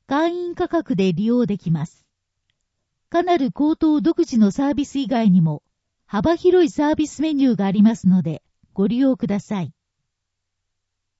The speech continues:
利用ガイド、開放誌の発行を。隔年三月に、カナル高等利用ガイドを発行しています。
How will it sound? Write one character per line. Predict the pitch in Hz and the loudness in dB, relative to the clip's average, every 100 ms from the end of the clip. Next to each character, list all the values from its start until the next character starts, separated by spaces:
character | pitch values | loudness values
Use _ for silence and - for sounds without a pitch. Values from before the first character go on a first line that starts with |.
| - | -8
利 | 165 254 | -2 2
用 | 359 359 | 4 4
ガ | 349 330 | 2 0
イ | 262 | 0
ド、 | 196 156 - _ _ | -4 -6 -10 _ _
開 | - 320 | -4 -2
放 | 330 349 349 | 0 0 0
誌 | - | 2
の | 196 | 0
発 | 185 175 _ | 0 -4 _
行 | - 214 190 165 151 | -2 0 0 0 -4
を。 | - _ _ _ _ _ _ _ _ _ _ _ _ | -10 _ _ _ _ _ _ _ _ _ _ _ _
隔 | 247 - 320 | -4 -2 -4
年 | 349 349 | -4 -4
三 | - 339 | -2 -2
月 | 302 277 - | -2 -4 0
に、 | 277 170 - _ - | 0 0 -4 _ -4
カ | 339 | 0
ナ | 349 339 | 2 0
ル | 269 | 0
高 | - 269 285 | 0 -2 0
等 | 285 269 | 0 2
利 | 240 220 | 2 2
用 | 320 330 | 2 2
ガ | 339 320 | 2 0
イ | |
ド | 233 196 | 0 0
を | |
発 | 185 180 - | 0 -4 -4
行 | 240 247 | 0 0
し | - | 0
て | 240 | -2
い | 208 | 0
ま | 160 151 | 0 -4
す。 | - _ | -12 _